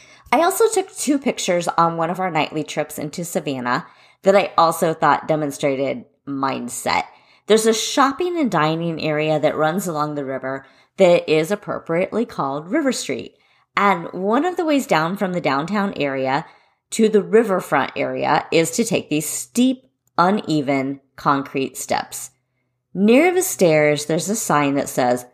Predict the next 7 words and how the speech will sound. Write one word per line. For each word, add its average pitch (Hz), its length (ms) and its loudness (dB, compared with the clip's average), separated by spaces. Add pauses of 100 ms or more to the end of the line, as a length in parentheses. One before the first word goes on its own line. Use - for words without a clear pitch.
"Historic 170 720 2
steps. - 580 -2 (180)
Use 175 280 0
at 185 120 2
your 165 160 -2
own 147 180 0
risk." - 360 -6